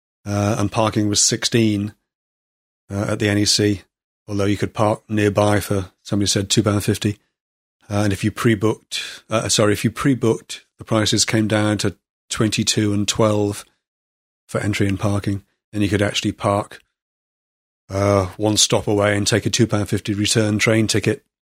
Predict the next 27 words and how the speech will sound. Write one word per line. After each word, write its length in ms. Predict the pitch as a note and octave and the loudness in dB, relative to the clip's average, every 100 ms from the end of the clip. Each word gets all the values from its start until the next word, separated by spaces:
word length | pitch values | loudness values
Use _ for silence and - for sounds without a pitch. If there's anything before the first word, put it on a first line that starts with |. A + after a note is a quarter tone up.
| _ - - _ _ _ | _ -20 -20 _ _ _
to 120 | - | -2
the 80 | G2+ | 0
N 120 | G#2+ | 0
E 40 | G#2 | 2
C. 240 | - G#2+ | 2 2
If 120 | G#2 | 0
that's 200 | - G#2+ A#2 | 0 0 0
what 100 | A2+ | 0
you 80 | |
wanted 200 | A2 A2 G#2 | 2 2 2
to 60 | A2+ | 2
do, 60 | |
you 100 | G#2+ | 0
could 100 | G2 | 0
park 180 | G#2 A2 | -2 -2
for 80 | G#2+ | -2
free, 340 | - A2 G#2+ - _ - - - - - - | 0 2 2 -2 _ -20 -20 -18 -18 -20 -14
uh, 280 | G#2 G2+ A2 - | -8 -6 -6 -6
and 120 | G#2+ | -2
get 160 | A#2+ | -2
the, 200 | - G#2+ - - | 0 -2 -4 -4
the 120 | A2 | -2
train 340 | - A2+ A2+ | 2 4 4
there 180 | G#2 G#2 | 2 0
for 100 | G#2 | -2
the 100 | G2+ | -4
final, 460 | F#2+ A2 G#2+ G2+ | 0 0 2 0